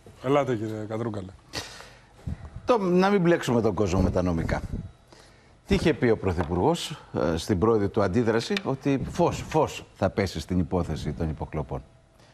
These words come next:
Speaker 2: Και μετά βλέπουμε από τη Νέα Δημοκρατία συστηματικά ό,τι μπορεί να κάνει για να μην έχουμε καμία αντίληψη για το τι έγινε για τις υποκλοπές.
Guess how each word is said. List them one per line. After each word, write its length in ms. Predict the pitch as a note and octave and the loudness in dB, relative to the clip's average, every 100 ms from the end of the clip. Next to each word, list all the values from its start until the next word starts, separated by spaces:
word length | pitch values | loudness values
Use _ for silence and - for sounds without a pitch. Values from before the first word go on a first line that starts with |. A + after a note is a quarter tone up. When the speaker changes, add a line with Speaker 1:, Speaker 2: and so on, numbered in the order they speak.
| _ - | _ -2
Speaker 2:
Και 140 | C3 | 2
μετά 240 | A#2 F#3+ | 2 2
βλέπουμε 540 | D3+ B2+ C3 A#2+ A2 G#2 | 2 2 0 0 2 4
από 220 | E2 F#2 | 2 0
τη 100 | F#2+ | 0
Νέα 160 | G#2+ G#2+ | 2 2
Δημοκρατία 640 | G2 F2 F2+ F2 A2+ F#2+ | 0 0 0 2 2 0
συστηματικά 720 | F2+ - E2+ E2 - - D#3 - - | -2 -4 -2 -2 -2 -2 -2 -2 -6
ό,τι 220 | - F#3+ A#2 | -2 0 2
μπορεί 280 | G2+ F#2 | 2 0
να 120 | E2 C#2+ | 0 0
κάνει 320 | G2 C3 A3 - - _ _ _ _ - - | 0 0 -2 -6 -20 _ _ _ _ -20 -4
για 220 | E3 F3+ | 2 4
να 120 | E3+ F#3 | 4 4
μην 200 | G#3+ G#3+ | 4 4
έχουμε 520 | G#3+ G3 G#3 G3 - | 2 2 2 4 2
καμία 380 | - F3+ G#3 G3 | 0 2 4 4
αντίληψη 480 | D3+ C#3 A2 E2 A2 | 4 2 2 0 2
για 140 | G#2 | 2
το 100 | G2+ | 2
τι 200 | F#2+ G#2 | 0 2
έγινε 260 | G2+ E2+ E2+ | 2 2 -2
για 120 | D#2+ | -2
τις 120 | D#2 | -4
υποκλοπές. 600 | - D2+ - D#3 D3+ - | -6 -10 -6 -4 -4 -8